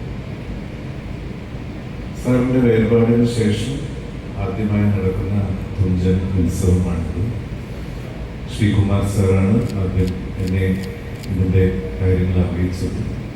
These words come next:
ഉദ്ഘാടന ദിവസം വരണം.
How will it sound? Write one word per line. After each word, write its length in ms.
ഉദ്ഘാടന 380
ദിവസം 340
വരണം. 340